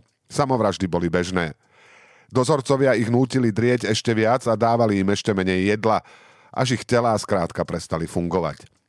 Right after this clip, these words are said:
Boli vyčerpaní a vyhľadovaní na smrť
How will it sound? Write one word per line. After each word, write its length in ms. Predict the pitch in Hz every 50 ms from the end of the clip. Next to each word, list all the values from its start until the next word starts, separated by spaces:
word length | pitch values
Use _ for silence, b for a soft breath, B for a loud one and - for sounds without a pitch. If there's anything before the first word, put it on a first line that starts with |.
| _ _ _ _ _ -
Boli 220 | 85 90 110 113 110
vyčerpaní 720 | 104 123 - - 147 135 120 139 131 127 131 127 123 123 113 b b b b
a 80 | -
vyhľadovaní 640 | 85 101 107 95 98 95 85 92 87 85 82 85 85
na 160 | 87 92 101
smrť 400 | 107 - - 113 113 110 - -